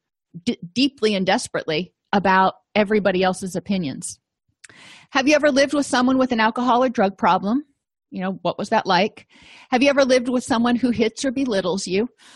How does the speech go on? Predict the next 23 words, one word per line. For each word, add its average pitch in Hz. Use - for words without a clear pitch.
Obviously, 247
these 233
are 220
screening 226
questions 226
that -
could 190
lead 202
to 196
a 190
domestic 196
violence 185
screening 190
or, 180
um, 107
or 202
something 190
like 180
that. 160
But -
just -
asking 247
them, 294